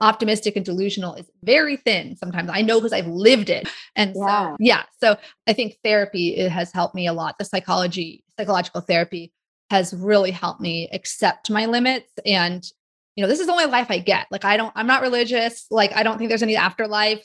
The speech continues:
Speaker 1: So I'm like, "This is it. I'm forty. I'm midway through my life, probably, if I'm lucky." So I could spend the rest of my life,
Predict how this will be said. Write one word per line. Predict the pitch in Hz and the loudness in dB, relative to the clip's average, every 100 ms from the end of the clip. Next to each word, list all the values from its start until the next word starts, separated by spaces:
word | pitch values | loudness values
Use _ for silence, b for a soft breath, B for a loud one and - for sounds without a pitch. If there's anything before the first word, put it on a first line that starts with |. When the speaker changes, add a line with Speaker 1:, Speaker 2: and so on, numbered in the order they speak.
| - | -2
Speaker 1:
So | 226 | 0
I'm | 196 220 | 2 0
like, | 202 | -2
"This | - 285 320 | 0 0 0
is | 233 | 0
it. | 226 | 0
I'm | - 196 | -2 -8
forty. | - 226 233 233 | -6 -2 0 0
I'm | 214 190 | 0 -2
midway | 208 220 | -2 -2
through | 220 | 0
my | 208 | 0
life, | 196 208 202 | 2 2 2
probably, | - 208 208 254 269 | 0 -2 0 2 0
if | 214 | 0
I'm | 190 185 | -2 0
lucky." | 180 - 285 330 - _ _ _ _ | 0 0 -2 -2 -8 _ _ _ _
So | - 247 220 208 202 - _ - | -8 0 2 0 -2 -10 _ -2
I | 220 | -2
could | 233 | 0
spend | 247 | 0
the | 233 | 2
rest | 220 226 | 0 0
of | |
my | 196 | -2
life, | 202 196 196 | 2 0 -2